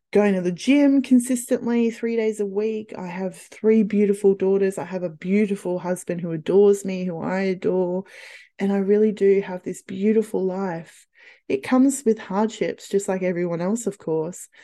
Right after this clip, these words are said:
but the skill set, the community, the mindset work, the growth, it makes life so much easier. And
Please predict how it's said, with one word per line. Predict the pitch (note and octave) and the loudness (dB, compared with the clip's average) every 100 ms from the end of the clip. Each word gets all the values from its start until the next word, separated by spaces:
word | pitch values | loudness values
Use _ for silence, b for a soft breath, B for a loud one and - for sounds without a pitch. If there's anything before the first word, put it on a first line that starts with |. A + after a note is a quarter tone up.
| B B B | B B B
but | F#3 | -8
the | - | -6
skill | G3 - - G3+ A3+ A#3+ | -10 -4 4 6 6 4
set, | A#3+ G#3 G#3 - | 0 -2 -2 -6
the | - | -12
community, | F3+ - F3 F#3+ G#3+ G#3 G3+ G3+ G3+ - _ _ _ _ _ _ _ | -10 -8 -4 0 0 0 2 2 -2 -8 _ _ _ _ _ _ _
the | - | -8
mindset | E3+ E3+ F#3 G3 - - | -6 -2 -2 -2 -4 -4
work, | F#3 F3+ F#3 F3+ - - | -4 -2 -4 -6 -12 -12
the | E3 | -12
growth, | - F3 F3+ G3 G#3 - - B B B B B B B _ _ - | -6 0 2 2 0 -6 -20 B B B B B B B _ _ 2
it | G#3 G3+ | 4 2
makes | F#3+ F3+ E3+ - - | -4 -2 -4 -8 -8
life | F3 E3 D#3 | -6 -6 -8
so | - - | -8 -6
much | E3 C#3+ - | -6 -6 -8
easier. | F3+ E3+ E3+ A#1+ A1 - E3+ _ _ _ _ | -6 -6 -6 -8 -8 -8 -14 _ _ _ _
And | - F3 E3+ E3+ - | -6 -4 -4 -6 -8